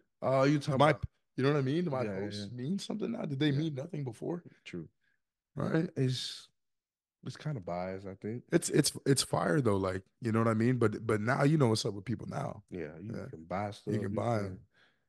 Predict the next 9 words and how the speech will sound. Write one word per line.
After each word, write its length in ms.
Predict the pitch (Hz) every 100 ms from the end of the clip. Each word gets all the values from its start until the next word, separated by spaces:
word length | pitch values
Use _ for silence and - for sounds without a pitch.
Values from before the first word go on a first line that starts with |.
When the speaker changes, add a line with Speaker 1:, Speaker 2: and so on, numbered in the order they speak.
| _ _ _ _ _ _ -
Speaker 1:
do 200 | 104 101
all, 140 | 101
I 80 | 117
heard 360 | 139 165 165 143
we 100 | 131
had 200 | 131 117
to, 60 |
like, 300 | 117 101 - _ _ -
pay, 180 | 127